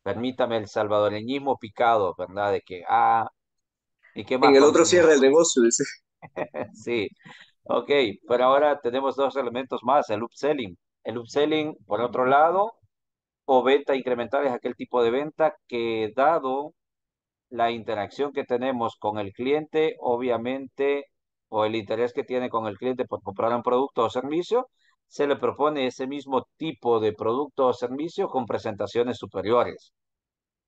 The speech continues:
Speaker 1: las cuales compensan la diferencia de mayor precio con respecto a la primera elección.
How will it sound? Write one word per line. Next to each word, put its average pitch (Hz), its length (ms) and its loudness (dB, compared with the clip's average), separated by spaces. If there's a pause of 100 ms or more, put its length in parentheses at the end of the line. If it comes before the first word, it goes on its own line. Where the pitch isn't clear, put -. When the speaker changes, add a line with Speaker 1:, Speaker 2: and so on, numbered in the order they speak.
Speaker 1:
las 104 200 -2
cuales 156 520 2
compensan 127 640 -2
la 110 80 -2
diferencia 120 720 -4 (800)
de 120 100 2
mayor 104 340 0
precio 156 460 -2
con 104 160 -4
respecto 104 640 -4
a 101 140 0
la 98 160 2
primera 98 480 -2
elección. 98 560 -4